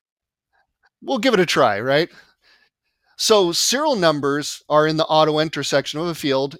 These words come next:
and you can simply just check it, and it'll start auto entering your serial number. And there's a few things you have to check. Uh, you know, you wanna make sure you check the unique option and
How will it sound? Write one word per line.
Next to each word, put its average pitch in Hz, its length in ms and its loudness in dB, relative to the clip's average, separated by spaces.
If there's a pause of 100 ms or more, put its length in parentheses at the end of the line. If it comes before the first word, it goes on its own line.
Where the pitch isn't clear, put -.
and 147 180 -2
you 143 120 -6
can 143 160 -8
simply 170 340 -4
just 135 260 -8
check 202 300 0
it, 190 120 -2 (140)
and 139 240 -4
it'll 131 140 -6
start 139 360 0
auto 135 280 -2
entering 127 560 -10 (340)
your 139 120 -10
serial 156 300 0
number. 98 280 -12 (240)
And 247 100 -12
there's 247 140 -4
a 240 40 -4
few 214 200 -4
things 190 300 0
you 175 60 4
have 156 120 2
to 143 100 -8
check. 147 500 0
Uh, 131 220 -2 (340)
you 135 100 -8
know, 135 100 0
you 131 120 -4
wanna 147 180 0
make 143 200 -2
sure - 160 -6
you 131 120 -4
check - 280 -4
the 135 80 -10
unique 135 320 -4
option 139 600 -2
and 120 200 -12